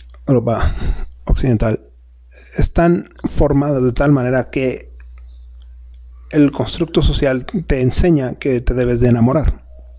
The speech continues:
que es lo normal, y que cuando te enamores y seas correspondido, como los, los personajes de las películas, de las caricaturas que viste de pequeño,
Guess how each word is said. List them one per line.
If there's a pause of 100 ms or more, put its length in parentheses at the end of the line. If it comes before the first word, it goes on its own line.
(460)
que
es
lo
normal, (800)
y
que
cuando
te
enamores
y
seas
correspondido, (100)
como
los, (480)
los
personajes
de
las
películas,
de
las
caricaturas
que
viste
de
pequeño,